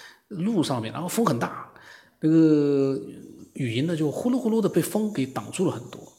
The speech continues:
这个听起来呢，就有的时候就听不大清楚。<laughs> 这个我没有跟他讲，我是刚才听的时候我在想，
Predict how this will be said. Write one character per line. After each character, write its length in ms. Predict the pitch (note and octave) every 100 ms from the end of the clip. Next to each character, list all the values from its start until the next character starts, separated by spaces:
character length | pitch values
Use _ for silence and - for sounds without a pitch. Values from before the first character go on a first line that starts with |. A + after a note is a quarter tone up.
| _
这 140 | A#3+
个 240 | A#3+ F3 C3+
听 200 | - G3+
起 140 | A#2
来 140 | A2+
呢， 120 | B2 D3
就 80 |
有 160 | D3 B2
的 60 | E3
时 100 | D3
候 140 | D#3+
就 100 | D#3
听 200 | D3+ E3+
不 60 | E3
大 140 | E3
清 200 | C#3+ D#3+
楚。 140 | E3 - -
<laughs> 240 | - - E3+
这 160 | F#3
个 100 | C#3+ C#3+ - - - -
我 80 | C3+
没 120 | C#3
有 60 | D#3
跟 100 | D3
他 120 | D3
讲， 300 | - A2 -
我 80 | A#2+
是 80 | C#3+
刚 140 | D#3+
才 100 | D3+
听 160 | - F3
的 100 | E3+
时 60 |
候 60 | A#2+
我 60 |
在 120 | A#2 A#2+
想， 180 | A2